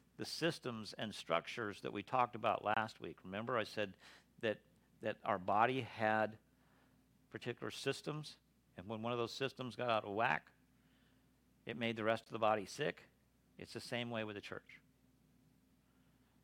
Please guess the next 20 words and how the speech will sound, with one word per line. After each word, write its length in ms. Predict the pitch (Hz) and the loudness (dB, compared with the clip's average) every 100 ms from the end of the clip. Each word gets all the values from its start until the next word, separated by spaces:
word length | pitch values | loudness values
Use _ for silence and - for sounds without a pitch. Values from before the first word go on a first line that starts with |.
| _ | _
So 160 | - 113 | -4 0
we 140 | 110 | 2
have 500 | 101 - 139 151 165 - | 0 2 4 6 4 2
to 80 | |
identify 680 | 143 131 139 139 - 110 101 | 0 0 -2 -2 0 2 2
what 280 | 95 135 - | 2 -2 -2
those 160 | 127 | -8
systems 480 | - 131 - 117 107 | -4 -4 -4 -8 0
are 220 | 123 120 | 4 4
that 240 | 104 104 - | 2 -4 -6
need 280 | 120 127 117 - - - _ - | -6 -4 -6 -12 -20 -20 _ -2
more 220 | 120 127 | 2 4
help 300 | 120 127 - | 4 0 0
than 140 | 104 | -2
others, 300 | 110 117 - - - _ _ _ _ _ _ - | -2 -2 -8 -16 -20 _ _ _ _ _ _ -10
that 140 | 98 | -6
need 220 | 107 120 | -4 -4
some 240 | 117 98 85 | -4 -8 -8
of 80 | 67 | -12
that. 160 | 52 | -18